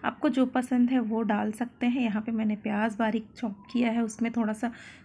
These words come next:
गोभी को बारीक चॉप किया है, हरा धनिया, हरा मिर्चा, थोड़ी सी शिमला मिर्च है और चाहे तो आप गाजर, टमाटर सब कुछ ऐड कर सकते हैं। और ऊपर से थोड़ा हरा धनिया और डाल देंगे। उसके बाद स्वाद के अनुसार नमक डालेंगे। नमक डालने के बाद इसमें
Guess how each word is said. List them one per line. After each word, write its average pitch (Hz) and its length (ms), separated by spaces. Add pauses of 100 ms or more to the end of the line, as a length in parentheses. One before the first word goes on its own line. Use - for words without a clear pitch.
गोभी 240 280
को 294 140
बारीक 247 320
चॉप 240 280
किया 233 200
है, 233 160
हरा 214 180
धनिया, 208 400
हरा 208 260
मिर्चा, 208 460 (460)
थोड़ी 311 220
सी 311 120
शिमला 277 340
मिर्च 269 340
है 294 140 (420)
और 269 140
चाहे 240 340
तो 240 100
आप 240 140
गाजर, 208 360
टमाटर 220 420
सब 214 260
कुछ 240 200
ऐड 208 180
कर 214 220
सकते 226 440
हैं। 294 160 (180)
और 226 120
ऊपर - 320
से 294 160
थोड़ा 254 220
हरा 233 240
धनिया 233 320
और 214 220
डाल 226 260
देंगे। 233 320 (540)
उसके 277 280
बाद 254 280
स्वाद 226 300
के - 120
अनुसार 240 440
नमक 208 380
डालेंगे। 220 520 (840)
नमक 254 260
डालने 226 320
के 208 160
बाद 208 280
इसमें - 340